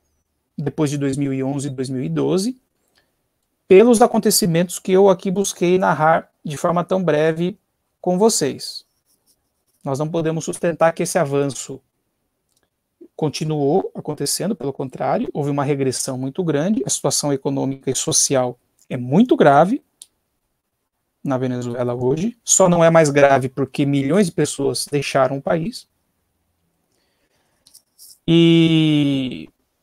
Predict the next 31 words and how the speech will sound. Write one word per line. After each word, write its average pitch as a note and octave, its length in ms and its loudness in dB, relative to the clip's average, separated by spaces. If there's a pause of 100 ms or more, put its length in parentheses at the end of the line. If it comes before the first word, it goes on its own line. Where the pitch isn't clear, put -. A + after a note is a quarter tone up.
(680)
mas F3+ 200 2
sim, G3+ 440 2 (280)
nós E3 300 4
podemos E3 540 0
afirmar D#3+ 460 0
que F#3+ 100 -10
enquanto F#3 260 0
aquele F3 220 -2
projeto C#3 760 -4 (540)
funcionou, E3 920 2 (480)
e C#3+ 80 -6
a C3+ 60 -2
base C#3 300 2
dele C3+ 380 -4
era D3+ 400 0 (520)
a - 60 -6
exportação D3 520 -4
de C3+ 80 -10
petróleo, C3+ 440 -2
pelo C#3 220 -4
menos F3 180 -2
por D#3 160 -2
mais D#3 200 4
alguns C#3 360 0
anos, D3+ 520 0 (360)
o D3+ 60 -18
projeto D#3 340 0
foi B3 180 4
interrompido G#3 680 0
também, A#2+ 380 -14 (1040)
né? D3 180 -8